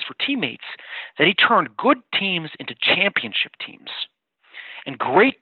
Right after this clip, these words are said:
teams into all-time great teams. It's one of the reasons he has five championships. Well, long volatility is like Dennis Rodman. You don't want a portfolio of long vol.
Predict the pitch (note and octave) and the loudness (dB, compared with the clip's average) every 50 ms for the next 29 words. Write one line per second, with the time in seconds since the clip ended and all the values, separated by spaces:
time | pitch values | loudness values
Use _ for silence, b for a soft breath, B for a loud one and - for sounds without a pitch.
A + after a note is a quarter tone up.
0 | - - - C#3 B2 A#2+ A#2 A2+ A2 - - B B B B B B C3+ - - | -2 0 0 0 -2 -2 -4 -6 -8 -10 -12 B B B B B B -6 -6 -4
1 | - - C3+ F3 G3+ G3 - - C#3+ B2 A2 G#2+ G2+ A#2 A#2 A2 - - - - | 0 6 6 8 8 6 4 0 0 0 -2 2 2 2 2 2 -4 -12 -12 -12
2 | B2+ - B2 - - - - - - _ _ _ _ - _ _ _ _ _ B | -12 -16 -18 -18 -16 -14 -14 -16 -18 _ _ _ _ -20 _ _ _ _ _ B
3 | B B B B B B B B B B B B B _ _ _ _ - - C#3+ | B B B B B B B B B B B B B _ _ _ _ -4 0 2
4 | C#3+ D3 C3+ C#3+ D3+ C#3+ D3+ C#3+ - C#3 C3 A#2+ - - - A2+ A2+ A2+ - - | 2 4 4 4 2 2 0 -2 0 2 2 0 0 0 0 0 0 0 0 -2
5 | F#3 G#3+ - - A2+ G#2+ - - E2 - - - - B B B B B B B | -2 -2 -4 -6 -10 -10 -10 -10 -10 -12 -12 -12 -12 B B B B B B B
6 | B B B - F#3+ F#3 F#3 - - _ _ _ _ E3 C#3+ D#3+ F#3 A3 C#4 D4+ | B B B -2 -2 -2 -2 -2 -10 _ _ _ _ -8 -2 0 4 6 6 4
7 | C#4+ B3+ A#3 A3 G#3+ - - - G3 F3+ D3+ B2 A2+ - - _ _ _ _ _ | 6 2 2 2 2 0 -2 -6 -8 -6 -6 -8 -8 -10 -14 _ _ _ _ _
8 | _ _ _ _ _ C#3+ C#3+ D3 C#3+ C#3+ C#3+ - _ D3 C#3+ C#3 C3+ - - C#3 | _ _ _ _ _ -8 -6 -2 -2 -2 -4 -2 _ -2 -2 -2 -2 -6 -6 -6
9 | C3 C3+ - - - - _ _ _ _ _ _ _ _ _ _ _ _ _ _ | -6 -6 -6 -8 -14 -20 _ _ _ _ _ _ _ _ _ _ _ _ _ _
10 | _ _ _ _ _ _ _ _ _ _ _ _ B B B B B B B F3 | _ _ _ _ _ _ _ _ _ _ _ _ B B B B B B B 4
11 | A#3+ C#4 D4+ D#4 C4 - - - - - - - - - - - - E3 C#3 C3 | 6 6 6 4 2 2 0 -2 -2 -2 -2 -4 -6 -4 0 2 2 2 4 2
12 | B2+ A2+ B2 C3+ D3 C#3+ C3+ A2+ A2 D3 E3 C#3 G2 F#2 G#2+ B2+ | 2 0 2 4 4 4 4 4 4 6 6 6 6 2 -2 -6